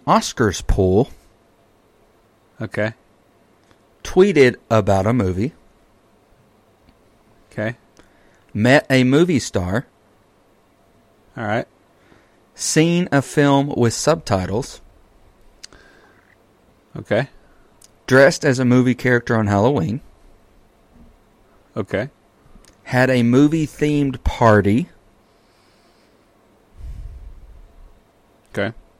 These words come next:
Speaker 1: Quoted a scene from a movie.
Speaker 2: Okay.
Speaker 1: Listened to a movie soundtrack.
Speaker 2: All right.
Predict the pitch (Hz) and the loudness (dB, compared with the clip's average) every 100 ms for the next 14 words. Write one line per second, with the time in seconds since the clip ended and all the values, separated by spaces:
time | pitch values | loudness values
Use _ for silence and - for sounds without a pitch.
0 | _ _ _ _ - 147 156 180 180 143 | _ _ _ _ -2 4 6 6 2 0
1 | 127 - 147 151 143 - 120 104 101 98 | -4 -4 -6 -4 -8 -2 0 2 2 0
2 | 98 151 - _ _ _ _ _ _ _ | -2 -6 -8 _ _ _ _ _ _ _
3 | _ _ _ _ - _ - - - - | _ _ _ _ -20 _ -20 -20 -20 -20
4 | - - - - _ _ _ _ _ _ | -20 -20 -20 -20 _ _ _ _ _ _
5 | _ _ _ _ _ _ _ _ - 117 | _ _ _ _ _ _ _ _ -12 -10
6 | 160 - - - _ - - - 113 127 | -10 -18 -20 -20 _ -20 -20 -8 -2 -2
7 | - 127 - 127 117 110 113 107 98 - | 0 -4 0 2 2 2 -2 -2 -4 -4
8 | 139 170 - - - - - _ _ _ | -4 -4 -6 -8 -8 -14 -20 _ _ _
9 | _ _ _ _ _ 127 107 127 | _ _ _ _ _ -14 -10 -10